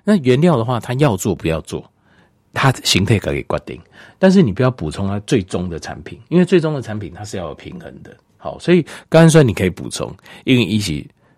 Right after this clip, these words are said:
血清素的原料啊，所以你若吃，你感觉会较好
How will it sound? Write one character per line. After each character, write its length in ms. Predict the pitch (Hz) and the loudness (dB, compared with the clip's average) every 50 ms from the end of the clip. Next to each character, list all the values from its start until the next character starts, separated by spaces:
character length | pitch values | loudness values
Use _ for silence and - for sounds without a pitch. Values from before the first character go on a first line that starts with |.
| _ _ - - - _ | _ _ -20 -20 -20 _
血 260 | - - - - 92 | -12 -8 -6 -6 -4
清 220 | 82 - 127 127 | -4 -4 -4 -4
素 140 | 123 - 113 | -4 -4 -4
的 60 | 82 | -4
原 220 | 73 71 71 - 73 | -4 -8 -10 -10 -8
料 240 | 76 85 73 - _ _ - - - - | -10 -10 -10 -10 _ _ -20 -20 -20 -6
啊， 100 | - 127 | -6 -2
所 120 | 127 156 139 | 0 2 2
以 60 | 120 | 2
你 120 | 110 135 | 2 2
若 120 | 135 113 104 | 0 0 -2
吃， 320 | - - - 85 80 78 - _ _ - | -4 -6 -6 -6 -6 -8 -10 _ _ -10
你 120 | 90 104 | -10 -8
感 160 | 98 110 107 | -6 -6 -6
觉 100 | 98 87 | -6 -6
会 80 | 78 85 - | -8 -10 -12
较 100 | - 107 | -14 -14
好 80 | 101 - | -12 -10